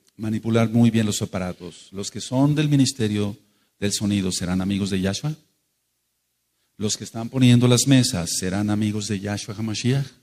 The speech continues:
Las que están de maestras o maestros ahí, no solamente cuidando, sino atendiendo para que aprendan Torah,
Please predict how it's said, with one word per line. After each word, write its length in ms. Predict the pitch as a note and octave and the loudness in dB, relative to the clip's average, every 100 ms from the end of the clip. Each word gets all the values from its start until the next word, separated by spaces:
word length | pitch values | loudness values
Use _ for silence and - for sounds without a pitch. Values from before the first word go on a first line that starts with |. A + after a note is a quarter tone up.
| _ _ _ _ _ _ _ _ _ _ | _ _ _ _ _ _ _ _ _ _
Las 200 | G2+ - | -4 -2
que 60 | |
están 220 | G2+ G#2+ G2+ | -4 -4 -2
de 80 | |
maestras 420 | A2 A2+ B2+ D3+ C3 | -2 -2 -4 -6 -4
o 40 | |
maestros 580 | G#2+ G#2+ G#2+ B2 A#2+ - | -2 -4 -4 -6 -6 -6
ahí, 420 | G2+ G#2+ C3 C#3+ | -4 -4 -4 -6
no 120 | A2+ | -12
solamente 340 | G2+ G#2 G2+ - | -8 -6 -6 -4
cuidando, 380 | B2 G#2+ G#2+ B2+ | -2 -2 -4 -6
sino 220 | - A2 | -4 -4
atendiendo 480 | G2 G2 G2 G2+ G#2+ | -4 -6 -4 -4 -6
para 300 | - F2+ F#2 | -6 -8 -8
que 80 | G2 | -8
aprendan 280 | G#2 G2+ | -6 -6
Torah, 340 | F#2 F#2+ G2+ | -4 -6 -6